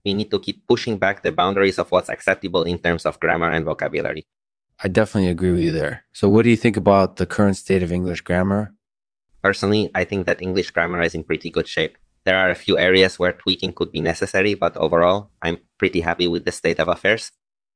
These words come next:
Speaker 2: That sounds like you're definitely optimistic about the future of English grammar. So do you have any advice for people who are interested in learning more about standard English?
Speaker 1: Sure, I would, uh, uh, recommend that they read publications like The Economist or The New York Times.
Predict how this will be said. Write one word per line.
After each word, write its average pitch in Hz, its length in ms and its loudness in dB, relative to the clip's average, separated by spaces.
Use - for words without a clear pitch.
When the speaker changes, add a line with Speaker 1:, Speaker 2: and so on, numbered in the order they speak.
Speaker 2:
That 101 160 2
sounds 107 280 2
like 98 220 4
you're 92 80 2
definitely 92 440 2
optimistic 90 600 -2
about 85 400 -2
the 80 160 -6
future 82 540 -4
of 85 260 -10
English 82 380 -4
grammar. - 580 -6
So 104 400 4
do 107 160 0
you 131 80 8
have 135 160 4
any 117 240 6
advice 95 480 2
for 92 180 -4
people 92 580 2
who 87 280 -2
are 85 360 2
interested 98 520 -2
in 90 180 -2
learning 90 320 2
more 87 260 0
about 85 280 -2
standard 85 400 -4
English? 101 420 -4
Speaker 1:
Sure, 87 420 2
I 98 120 2
would, 95 340 2
uh, 90 600 2
uh, 90 40 -4
recommend 98 460 2
that 82 120 2
they 85 140 4
read 82 240 0
publications 85 600 -4
like 82 180 -2
The 80 80 0
Economist 87 600 -4
or 82 160 0
The 80 140 -2
New 85 80 -2
York 78 180 -2
Times. 113 340 -4